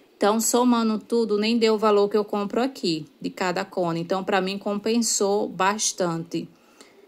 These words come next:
Um estoque aí bem legal, tá?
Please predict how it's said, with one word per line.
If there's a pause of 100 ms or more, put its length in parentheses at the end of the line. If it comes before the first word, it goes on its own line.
(280)
Um
estoque
aí
bem
legal, (320)
tá?